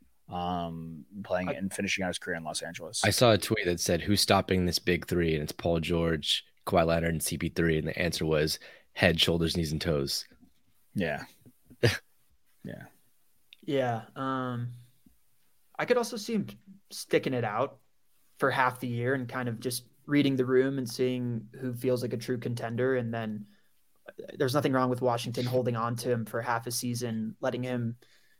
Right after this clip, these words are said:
Speaker 3: tutor some of the younger guys that they bring in, and then just shipping him off to whoever can give them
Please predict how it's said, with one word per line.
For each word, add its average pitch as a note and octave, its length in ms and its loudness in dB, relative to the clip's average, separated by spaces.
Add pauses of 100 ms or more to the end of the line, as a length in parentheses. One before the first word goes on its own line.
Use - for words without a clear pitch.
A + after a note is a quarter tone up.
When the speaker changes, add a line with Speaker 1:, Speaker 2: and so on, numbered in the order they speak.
(140)
Speaker 3:
tutor C3+ 340 8
some C3 220 0
of B2+ 60 0
the C3 60 2
younger B2 300 2
guys A#2+ 340 0
that A#2+ 120 -6
they B2 120 0
bring A#2+ 280 -2
in, C#3 300 -4 (160)
and B2 180 -6
then A2+ 480 -2 (260)
just B2 220 -6
shipping - 360 -4
him A2+ 140 -2
off A2 280 -2
to G#2+ 320 -4
whoever A#2 340 0
can A#2 160 -8
give A2 180 -4
them G#2+ 280 -4